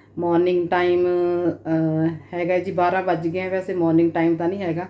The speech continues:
ਬਾਰਾਂ ਵੱਜ ਗਏ ਆ। ਤੇ ਮੈਂ ਅੱਜ ਨਾ ਸਪਰਾਊਟ ਬਣਾਏ ਹੋਏ ਸੀ ਮੈਂ ਚਨੇ ਦੇ, ਤੇ ਸੋਚਿਆ, "ਚਲੋ, ਅੱਜ ਮੈਂ ਉਹਨਾਂ ਦੀ ਚਾਟ ਟਾਈਪ ਬਣਾਉਂਦੀ ਹਾਂ।"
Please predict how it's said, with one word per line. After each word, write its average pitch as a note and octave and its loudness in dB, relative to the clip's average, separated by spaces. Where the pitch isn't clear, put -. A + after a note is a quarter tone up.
ਬਾਰਾਂ F3 0
ਵੱਜ E3+ 0
ਗਏ F#3 -2
ਆ। F#3+ -2
ਤੇ F#3+ -4
ਮੈਂ F3+ 2
ਅੱਜ E3 -2
ਨਾ F#3 -4
ਸਪਰਾਊਟ F3 0
ਬਣਾਏ F#3 0
ਹੋਏ D#3 0
ਸੀ - -12
ਮੈਂ G3 -4
ਚਨੇ E3+ 2
ਦੇ, G#3 0
ਤੇ F#3 -6
ਸੋਚਿਆ, F3+ -2
"ਚਲੋ, F#3 0
ਅੱਜ E3+ -4
ਮੈਂ F3+ -2
ਉਹਨਾਂ F#3 -2
ਦੀ F#3+ -2
ਚਾਟ D#3+ 0
ਟਾਈਪ E3+ 0
ਬਣਾਉਂਦੀ E3 0
ਹਾਂ।" F#3 -6